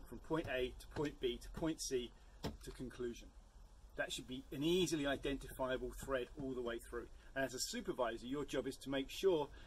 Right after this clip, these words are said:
that the student's work isn't just this hodgepodge of ideas or research all thrown onto the page, but it is distilled down into a clear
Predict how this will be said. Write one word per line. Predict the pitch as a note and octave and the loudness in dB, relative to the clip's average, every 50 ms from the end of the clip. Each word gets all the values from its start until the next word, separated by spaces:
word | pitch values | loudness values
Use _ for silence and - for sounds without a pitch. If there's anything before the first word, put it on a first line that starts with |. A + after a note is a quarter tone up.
| - - - | -14 -10 -8
that | - - - | -8 -8 -6
the | - | -6
student's | - - - - F3+ F3+ D3+ C#3 C#3+ - - | -6 -6 -2 0 0 0 0 0 -2 -6 -6
work | - D#3 F#3+ G#3 F3 D#3 D#3 - - - - - - - - - | 0 6 10 10 10 10 8 4 2 -6 -12 -12 -12 -10 -2 0
isn't | E3 D#3+ F#3+ - | 2 2 2 2
just | - E3 D#3 - - | 2 2 2 2 0
this | D3+ C3+ - | -4 -4 -4
hodgepodge | - - F3 E3+ - - - - - C3+ C3 B2 C3+ | 0 2 2 2 2 0 -8 -2 2 2 2 2 2
of | B2+ C3 | 2 2
ideas | C3 B2 A#2+ - - D#3+ D#3+ E3 D#3+ D#3+ D3 - - - - - - - | 2 2 2 2 4 4 6 6 4 4 2 -2 -6 -8 -10 -12 -10 -6
or | - A#2+ A#2+ A#2+ | -4 -4 0 4
research | D3 E3+ E3+ E3+ - - D3+ C#3 D3+ - - - | 6 6 6 6 4 2 4 4 2 2 -2 -6
all | D3 B2+ | -8 -6
thrown | - - C#3+ C3 C3 | -2 0 0 2 2
onto | B2+ A#2+ - A#2 | 0 -4 -4 -6
the | B2 | -8
page, | - - - F3+ D#3 C3 C3 - - - - - - - - - - - | -6 -4 0 2 4 4 2 2 -4 -10 -10 -10 -12 -12 -12 -12 -8 -4
but | - D3 | -2 -2
it | - D#3+ | -2 -2
is | D#3+ | -4
distilled | - - C#3+ - - - - F3+ F3+ E3+ D3 - - | -4 -2 -2 -2 4 10 12 12 12 12 8 4 0
down | D3+ D3+ D#3 D3+ C#3+ | 2 4 4 4 4
into | C#3 C3+ - - C3+ | 2 0 0 0 -2
a | B2+ A#2+ - - - - | -2 -2 -2 -4 -2 0
clear | D#3+ E3 E3+ E3+ E3+ F3 | 4 4 6 6 6 4